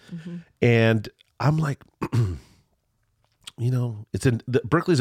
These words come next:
Speaker 2: this area is really industrial. A lot of businesses there, build old buildings and
Speaker 1: Right
Speaker 2: business.
Speaker 1: there on the water?
Speaker 2: Yeah, yeah, yeah. On the one side, it's just city, regular city.
Speaker 1: Mm-hmm.
Speaker 2: And then right there, you go across this, it's almost like, um, hmm,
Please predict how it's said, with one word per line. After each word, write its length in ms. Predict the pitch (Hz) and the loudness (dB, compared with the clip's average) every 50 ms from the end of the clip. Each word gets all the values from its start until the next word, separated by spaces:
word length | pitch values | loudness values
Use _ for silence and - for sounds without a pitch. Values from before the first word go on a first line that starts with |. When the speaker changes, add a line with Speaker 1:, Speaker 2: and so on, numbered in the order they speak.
| 127 | 2
Speaker 2:
this 240 | - 117 120 110 101 | 2 0 0 0 2
area 220 | 131 123 120 110 | 2 4 4 4
is 100 | 98 98 | 4 4
really 140 | 104 117 110 98 | 4 4 4 4
industrial. 560 | 90 85 92 82 85 - - 87 80 85 - | 2 0 -2 -2 -4 -4 -4 -6 -6 -6 -6
A 60 | - | -4
lot 80 | 104 101 | -2 -2
of 80 | 95 76 | -2 -2
businesses 520 | 87 92 87 85 92 87 - 95 90 85 | -2 -2 -2 -2 -4 -6 -4 -4 -6 -4
there, 180 | 76 87 90 90 | -2 -2 -2 -2
build 320 | 76 82 101 95 92 87 | -2 0 0 0 0 0
old 400 | 95 87 98 98 98 104 98 85 | 0 0 0 2 2 0 0 0
buildings 460 | 82 101 95 90 90 95 90 92 87 80 | 0 0 0 0 0 -2 -2 -4 -6 -6
and 120 | 78 76 - - - - | -10 -12 -14 -16 -18 -12
Speaker 1:
Right 100 | - - | -6 -2
Speaker 2:
business. 140 | - 104 95 | 0 2 2
Speaker 1:
there 60 | 95 | 0
on 60 | 208 190 | -2 -4
the 60 | 165 135 | -6 -6
water? 240 | 139 147 180 277 453 466 - - | -6 -6 -6 -4 -6 -6 -2 0
Speaker 2:
Yeah, 300 | 92 98 135 170 156 123 - _ _ | 2 2 4 2 0 -2 -4 _ _
yeah, 180 | - 110 131 127 123 | -8 -6 -4 -4 -4
yeah. 100 | 127 127 - _ _ - _ - | -6 -6 -8 _ _ -20 _ -2
On 140 | - 113 117 | 0 2 4
the 60 | 117 | 4
one 220 | 107 107 135 160 | 4 4 2 2
side, 440 | 160 - - 147 131 135 139 131 - - _ _ - | 0 0 0 2 2 2 2 0 -4 -10 _ _ -4
it's 180 | 127 - - | -2 -2 -2
just 180 | - - - - | -2 -2 0 0
city, 300 | - 180 147 90 62 - - _ | 2 0 0 0 -2 -8 -10 _
regular 360 | - 87 113 135 131 156 151 156 | -2 0 0 0 0 0 0 0
city. 360 | - - - 127 82 69 - _ _ - | 0 0 0 0 0 -2 -6 _ _ -14
Speaker 1:
Mm-hmm. 200 | 180 160 160 156 170 120 | -12 -10 -10 -8 -4 0
Speaker 2:
And 120 | 117 113 | 2 4
then 180 | 120 113 110 104 | 4 4 4 4
right 240 | 107 117 139 135 - | 4 2 2 2 2
there, 120 | 123 117 | 2 2
you 100 | 110 104 | 4 4
go 140 | 98 113 110 | 4 2 2
across 360 | 110 - - 131 117 117 - | 2 2 2 2 2 2 2
this, 240 | - 110 101 - - - - - - _ | 0 0 0 0 -2 -6 -14 -20 -14 _
it's 100 | - - | -2 0
almost 220 | 220 240 269 240 - | 0 2 2 2 0
like, 200 | 220 180 135 - | 0 0 0 2
um, 380 | 135 123 117 110 98 98 90 - _ _ _ _ _ _ _ - - - - - - - - _ _ _ _ _ - | 2 4 4 4 2 0 -2 -6 _ _ _ _ _ _ _ -20 -20 -20 -20 -20 -20 -20 -20 _ _ _ _ _ -10
hmm, 400 | - 170 147 123 110 92 87 | -8 -4 -2 -2 0 -2 -2